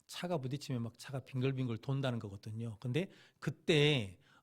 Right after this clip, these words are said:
어디를 보느냐가 중요하답니다. 이제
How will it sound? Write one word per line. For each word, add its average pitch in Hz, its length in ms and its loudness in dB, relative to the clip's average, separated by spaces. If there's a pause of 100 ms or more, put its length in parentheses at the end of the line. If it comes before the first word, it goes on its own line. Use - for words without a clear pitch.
(120)
어디를 160 460 4
보느냐가 127 580 0
중요하답니다. 123 880 -4 (480)
이제 131 120 -8